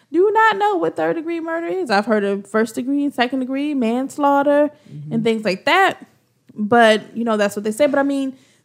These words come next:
Speaker 1: the world is just very much on edge right now. And then you also still have to deal with being black in America. You have to also deal with being a minority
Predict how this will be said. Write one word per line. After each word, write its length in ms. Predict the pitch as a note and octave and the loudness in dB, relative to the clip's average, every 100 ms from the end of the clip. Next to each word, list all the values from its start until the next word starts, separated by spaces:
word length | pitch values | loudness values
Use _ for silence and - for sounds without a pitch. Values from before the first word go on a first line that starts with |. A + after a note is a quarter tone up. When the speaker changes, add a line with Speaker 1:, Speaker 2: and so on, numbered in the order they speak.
| - | -4
Speaker 1:
the 80 | |
world 340 | A3+ D#4 F#4 E4 | 2 2 2 -2
is 140 | C#4 | -8
just 200 | B3+ A#3+ | -8 -8
very 320 | G#3+ B3 B3+ | 0 2 2
much 520 | B3 A#3+ A#3 A3 - - _ _ _ - | 0 0 -2 -6 -14 -20 _ _ _ -6
on 260 | A3 G3+ - - | -4 -4 -8 -4
edge 320 | A3+ G#3 F#3+ | 0 0 -2
right 220 | G3 D3 | -6 -8
now. 380 | E3 C#3+ G2 G3 _ _ _ _ _ - | -8 -16 -16 -20 _ _ _ _ _ 0
And 180 | B3 | 2
then 220 | A#3+ A#3 A#3 | 4 2 0
you 180 | A3+ | -4
also 340 | - B3+ B3 B3+ | -2 -2 0 -2
still 220 | A#3+ A#3+ | 0 -2
have 260 | A#3 A3 - | 0 0 -2
to 80 | G#3+ | -8
deal 320 | G3+ A3 A3 | -4 -2 0
with 360 | G#3+ G#3 G3+ - _ _ G3 | 0 -2 -4 -10 _ _ -8
being 520 | G3 A3 G#3+ G3 F#3+ F#3 | -2 -2 -2 -4 -6 -8
black 580 | G3+ G3+ G3 - - - - _ _ _ _ _ _ | -4 -2 -2 -4 -10 -8 -8 _ _ _ _ _ _
in 120 | G3 G3+ | -2 0
America. 680 | G3+ F3+ E3+ - - - - _ _ - | 0 -2 -4 -8 -14 -14 -20 _ _ -2
You 140 | A#3 | 0
have 120 | A3 A3 | 2 4
to 60 | |
also 280 | G#3 G#3+ A3 | 2 2 0
deal 160 | G#3+ G#3 | -2 -2
with 120 | G3+ | -2
being 140 | G#3 | -6
a 100 | G3 | -6
minority 960 | G3 G3 G#3 A3+ C#4+ D#4+ A#3 E3+ E3+ | -6 -6 -4 2 6 6 4 0 -6